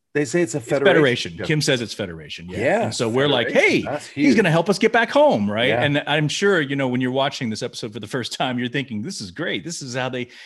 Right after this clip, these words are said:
Speaker 2: this is how they're gonna figure out how to get back." And then that guy starts firing at us. <laughs> So
Speaker 1: Mm-hmm.
Speaker 2: we're wondering what is happening.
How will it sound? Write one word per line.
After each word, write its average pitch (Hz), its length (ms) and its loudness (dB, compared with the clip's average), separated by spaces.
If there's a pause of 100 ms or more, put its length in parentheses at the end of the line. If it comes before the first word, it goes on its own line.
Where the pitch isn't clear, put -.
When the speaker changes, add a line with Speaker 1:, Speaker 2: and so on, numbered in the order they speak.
(120)
Speaker 2:
this 185 180 -6
is 151 100 -8
how 143 140 -2
they're 135 120 -6
gonna 127 160 -4
figure 135 300 -4
out 120 80 -2
how 123 60 -4
to 135 60 -4
get 123 220 -6
back." 160 420 -2
And 117 100 -6
then 123 100 -4
that 120 180 -6
guy 123 140 -4
starts 107 260 -10
firing 135 540 -2
at 78 140 -16
us. 101 160 -8
<laughs> 98 100 -6
So 202 100 2
Speaker 1:
Mm-hmm. 151 80 0
Speaker 2:
we're 185 120 2
wondering 151 480 0
what 143 180 0
is 156 120 -2
happening. 123 560 -10